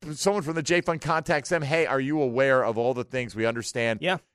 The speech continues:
Speaker 1: you just got this terrible diagnosis, and, uh,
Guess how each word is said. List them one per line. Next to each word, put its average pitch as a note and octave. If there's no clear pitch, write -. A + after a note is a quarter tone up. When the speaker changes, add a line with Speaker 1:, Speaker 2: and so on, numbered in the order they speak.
Speaker 1:
you A#2
just A#2
got A#2+
this A2
terrible A2
diagnosis, G2
and, F2
uh, D#2